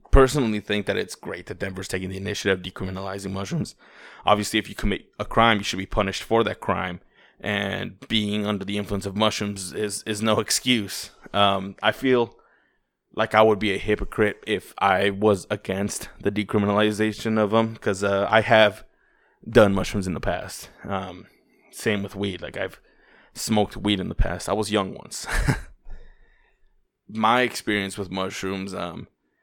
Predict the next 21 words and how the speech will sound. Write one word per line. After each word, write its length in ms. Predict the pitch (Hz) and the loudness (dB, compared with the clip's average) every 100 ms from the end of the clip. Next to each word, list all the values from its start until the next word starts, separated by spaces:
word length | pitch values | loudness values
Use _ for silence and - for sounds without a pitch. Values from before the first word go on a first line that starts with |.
| _ _ _ _ _ | _ _ _ _ _
I, 220 | 98 104 98 | -2 -2 0
I 120 | 101 | 0
used 280 | 107 107 107 | 0 0 -6
to 40 | 95 | -4
be 100 | 104 | -4
in 80 | 95 | -2
a 60 | |
very 240 | 95 95 92 | -2 -2 -2
dark 340 | 95 92 - | -6 -6 -6
place. 300 | 95 95 - | -4 -2 -4
I'm 100 | 95 | -6
talk-, 300 | - 95 - | -4 -6 -6
I've 140 | 107 - | -8 -2
talked 220 | 95 104 | -4 -2
about 200 | 92 85 | -4 -4
it 60 | |
here 100 | 101 | -4
on 60 | 90 | -6
the 60 | 85 | -6
podcast 440 | 87 87 92 - | -8 -8 -12 -14
before. 420 | 82 - 90 92 | -16 -14 -14 -14